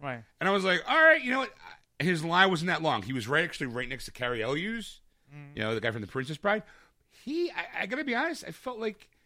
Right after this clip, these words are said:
Speaker 2: his booth had, um, like, a curtain in front of it.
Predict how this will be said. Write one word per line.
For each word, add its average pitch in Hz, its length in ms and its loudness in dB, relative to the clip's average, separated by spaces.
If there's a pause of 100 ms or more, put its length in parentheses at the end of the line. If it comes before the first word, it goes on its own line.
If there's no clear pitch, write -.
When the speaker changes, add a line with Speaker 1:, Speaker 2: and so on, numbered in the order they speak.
(180)
Speaker 2:
his 165 340 -2
booth 170 540 0 (540)
had, 127 580 2
um, 110 400 -2 (680)
like, 107 140 -4
a 80 40 -16
curtain 120 360 -4
in 104 100 -8
front 117 360 -4
of 65 40 -12
it. 58 120 -16